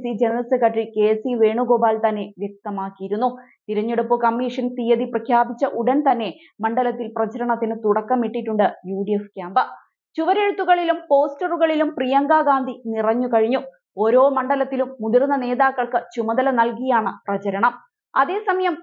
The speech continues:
ഇതിനിടയിൽ വയനാട്ടിൽ യു ഡി എഫ് സ്ഥാനാർത്ഥി പ്രിയങ്ക ഗാന്ധിക്കെതിരെ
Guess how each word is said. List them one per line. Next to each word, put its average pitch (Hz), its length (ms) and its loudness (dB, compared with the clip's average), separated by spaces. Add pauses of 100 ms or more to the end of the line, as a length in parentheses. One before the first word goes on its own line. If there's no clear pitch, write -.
(120)
ഇതിനിടയിൽ 311 480 2 (280)
വയനാട്ടിൽ 311 480 2 (140)
യു 277 160 0
ഡി 330 80 2
എഫ് 349 120 -6
സ്ഥാനാർത്ഥി 294 500 2 (160)
പ്രിയങ്ക 247 340 0 (120)
ഗാന്ധിക്കെതിരെ 277 560 0